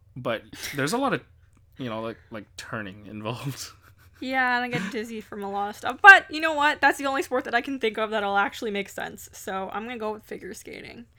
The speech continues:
Speaker 2: But yeah.
Speaker 1: You wouldn't do anything like, uh, bowling?
Speaker 2: No. <laughs> 'Cause does that even count as a real sport?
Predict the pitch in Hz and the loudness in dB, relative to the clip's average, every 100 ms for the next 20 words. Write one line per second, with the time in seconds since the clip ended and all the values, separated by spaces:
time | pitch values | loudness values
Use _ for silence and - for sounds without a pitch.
0 | - - - - - - - - - - | -20 -20 -20 -20 -20 -18 -18 -20 -20 -16
1 | 233 - 127 113 120 120 120 113 117 117 | -16 -14 -12 -10 -8 -6 -6 -6 -8 -6
2 | 104 - 98 92 101 - - - - - | -8 -6 -6 -6 -8 -14 -20 -20 -20 -8
3 | 101 127 143 127 - - - - - - | -4 -4 -6 -12 -20 -20 -20 -20 -20 -20
4 | - - - 196 202 269 - - - - | -20 -20 -14 -10 -10 -14 -20 -20 -20 -20
5 | - - - - - - 277 - - 220 | -20 -20 -20 -20 -6 -2 -2 -4 -20 -14
6 | - 226 233 233 233 269 262 240 262 233 | -12 -10 -2 0 0 -2 -6 -4 -4 -4
7 | 285 262 262 311 - 294 311 | -6 -6 -6 -6 -8 -4 -4